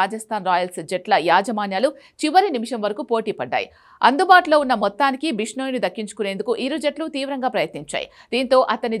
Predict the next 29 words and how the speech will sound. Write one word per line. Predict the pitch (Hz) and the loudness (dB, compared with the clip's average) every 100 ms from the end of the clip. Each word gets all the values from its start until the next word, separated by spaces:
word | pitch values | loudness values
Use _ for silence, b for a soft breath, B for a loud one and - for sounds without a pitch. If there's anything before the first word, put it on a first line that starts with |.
| 226 | 0
ధర | 233 220 - | 2 4 2
అంతకంతకు | 208 220 226 208 233 208 | -4 -4 -4 -6 -8 -6
పెరుగుతూ | 196 220 220 | -4 -4 -6
పోయింది. | 123 127 120 b b | -10 -10 -10 b b
చివరకు | 254 254 269 277 | 0 0 2 4
రాజస్థాన్ | 220 233 254 - 233 196 | 6 4 0 -2 -2 2
రాయల్స్ | 190 185 180 196 | 0 0 -6 -6
జట్టు | 202 302 226 | -4 -4 -2
రవి | 202 220 | -2 -2
బిష్ణోయ్ను | 190 185 190 208 202 202 B 220 | -6 -6 -6 -4 -6 -8 B 6
ఏడున్నర | 269 320 277 240 240 | 6 4 0 -2 0
కోట్ల | 240 247 262 185 151 | 0 0 2 2 2
భారీ | 208 240 269 202 | 4 4 4 -4
ధరకు | 220 208 262 | -6 -6 -4
కొనుగోలు | 226 180 160 135 | -6 -4 -6 -6
చేసింది. | 147 143 127 b b 202 | -10 -12 -14 b b -4
దీంతో | 220 240 247 | -2 0 2
హైదరాబాద్కు | 269 330 233 196 - 240 262 - 202 | 2 2 0 -2 -2 -10 -12 -10 0
నిరాశ | 220 233 226 | 0 0 -6
తప్పలేదు. | 170 143 104 98 - _ 185 | -8 -6 -8 -10 -16 _ 4
రవి | 262 349 311 | 6 6 0
బిష్ణోయ్ | 311 262 254 202 | -4 -4 -2 0
వేలం | 220 240 247 | 0 -2 0
కనీస | 233 320 330 208 | -2 0 -4 -4
ధర | 226 202 | -2 0
అయిన | 214 233 | 0 -2
రెండు | 208 269 302 | -2 -4 -4
కోట్ల | 254 247 220 | -4 -4 -4
దగ్గర | 202 | -2